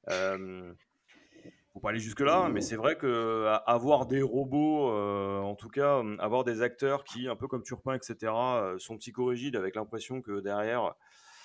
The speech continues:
euh, t'as des sortes de Terminator, euh, qui seraient des clones, euh, de chat G P T, euh, je vois pas trop l'intérêt, quoi. Donc, euh, on a tout intérêt à réhumaniser ça parce que le football, c'est aussi cette capacité à engager les gens.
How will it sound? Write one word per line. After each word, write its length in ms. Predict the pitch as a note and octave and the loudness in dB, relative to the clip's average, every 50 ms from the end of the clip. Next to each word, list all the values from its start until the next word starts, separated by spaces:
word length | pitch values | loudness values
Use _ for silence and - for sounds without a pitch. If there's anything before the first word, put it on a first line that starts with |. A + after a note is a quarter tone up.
| - - - _ - | -20 -20 -20 _ -4
euh, 300 | - F#2 F#2 F#2 F#2 F#2+ - | -2 0 0 0 0 -2 -2
t'as 120 | - G2+ | -2 -2
des 100 | G2+ G#2 | -2 -2
sortes 220 | G2+ - B2 B2 G#2+ | -4 -4 -4 -4 -4
de 60 | G#2 | -4
Terminator, 920 | - - A2+ A2 A2+ A#2 A#2 A#2 A#2 A2+ - B2 B2+ B2+ B2+ A#2 G#2 G2 | 0 0 0 0 0 -2 -2 -2 -2 0 2 2 4 4 4 2 2 0
euh, 80 | F#2+ F#2 | -2 -4
qui 160 | - - F#2+ | -8 -12 -16
seraient 220 | - - A2+ A2 | -12 -8 -8 -6
des 120 | G#2+ G#2+ G#2 | -6 -6 -8
clones, 360 | - - A#2+ C3 C3+ B2+ A#2 | -6 -6 -4 -4 -2 -2 -4
euh, 260 | G2+ F#2+ F#2 F#2 F2+ | -4 -4 -4 -6 -6
de 480 | F#2 F#2 F2+ F2+ F2+ - F#2+ F#2+ G2+ G2 | -6 -8 -8 -10 -12 -14 -14 -12 -12 -12
chat 160 | - - G#2 | -10 -10 -10
G 80 | F2+ G#2 G2 | -10 -12 -16
P 80 | - | -16
T, 360 | _ - - D3 E3 F3 - - - | _ -14 -10 -6 -6 -6 -6 -4 -4
euh, 320 | G2+ G2+ G2+ G2+ G2+ G2 F#2+ G2 | -2 0 0 0 -2 -4 -6 -10
je 80 | F#2+ - | -14 -12
vois 100 | G2+ G#2 | -10 -6
pas 100 | G#2+ G#2+ | -6 -6
trop 160 | - - A#2 | -6 -4 -6
l'intérêt, 300 | A2+ A2 - A2+ A2 A2 | -6 -4 -2 -2 -4 -4
quoi. 120 | - - - - - _ _ _ _ _ _ _ - | -4 -8 -18 -20 -20 _ _ _ _ _ _ _ -20
Donc, 340 | F2+ E2+ F#2+ F#2+ F#2 - | -16 -14 -14 -14 -10 -10
euh, 180 | G2 F2+ F2+ F2+ F2+ _ _ - - - - - - - - - _ _ _ | -8 -8 -8 -10 -12 _ _ -20 -20 -20 -20 -20 -20 -20 -20 -20 _ _ _
on 140 | - G#2+ A2 | -6 0 2
a 180 | A#2 B2 B2 | 4 4 4
tout 160 | - - D3 C#3+ | 4 2 -2 0
intérêt 400 | D#3+ D3+ C3+ D3 C#3+ C#3 D3+ D#3 | 0 2 4 4 4 6 6 8
à 180 | D3 C3 A2+ G#2+ | 8 8 8 6
réhumaniser 680 | G2+ A2+ C#3+ D#3 D#3+ E3 D#3+ D3+ D3+ D3 D3 C3 C3+ C#3 | 6 4 4 4 4 4 2 2 2 2 0 0 0 -2
ça 200 | - - E3+ F#3 | 0 2 0 2
parce 200 | - B2 A#2 - | 2 0 -2 -2
que 60 | C3 | -6
le 60 | A#2 | -8
football, 360 | - - B2+ A#2+ C3 D#3+ E3+ | -6 -8 -8 -2 0 0 0
c'est 160 | F3+ - - A#2+ | 0 -2 -4 -4
aussi 240 | A#2 - - - | -4 -4 -8 -10
cette 200 | D3+ - C3 A2 | -4 -4 -4 -4
capacité 540 | - - B2 B2 B2+ A#2+ - - - - B2+ | -2 -2 -2 0 -2 -4 -4 -8 -2 0 2
à 60 | A2+ | 4
engager 480 | A2+ A#2 B2 B2+ B2+ C3 B2+ A2+ B2 B2 | 4 4 2 2 2 2 2 2 0 -2
les 100 | A2+ A2+ | -2 -2
gens. 240 | G#2 A#2 C3 D3 | -2 -2 -4 -4